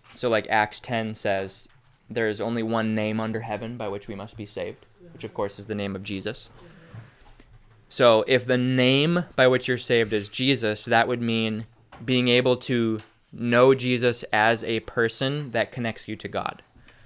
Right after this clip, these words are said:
Speaker 1: So you just have to think about, okay, how old does a child have to be to understand the existence of a person, the name of a person, and that name being connected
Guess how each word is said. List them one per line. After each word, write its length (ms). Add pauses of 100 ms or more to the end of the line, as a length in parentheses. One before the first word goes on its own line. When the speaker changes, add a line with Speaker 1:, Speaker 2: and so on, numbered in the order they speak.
(640)
Speaker 1:
So 200
you 160
just 140
have 100
to 80
think 200
about, 220
okay, 240
how 520 (120)
old 220
does 120
a 60
child 340
have 220
to 80
be 460 (580)
to 160
understand 720
the 100
existence 680
of 140
a 60
person, 640 (880)
the 80
name 320
of 100
a 60
person, 540 (960)
and 360
that 320
name 600 (180)
being 240
connected 800